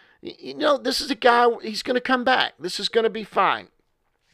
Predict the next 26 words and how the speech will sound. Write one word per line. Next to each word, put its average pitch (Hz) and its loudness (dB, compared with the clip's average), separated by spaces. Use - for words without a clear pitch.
in 156 0
doing 175 2
that. 156 2
Mike 190 6
Minor 196 4
is 160 -4
pitching 175 0
like 165 2
a 165 -8
true 185 2
ace. 240 -2
I 156 0
mean, 147 0
he's 139 -4
three 185 2
and 185 2
two 196 2
with 139 -10
a 139 -8
two 190 -4
point 196 -2
eight 185 2
eight 190 0
E 180 2
R 175 6
A. 196 0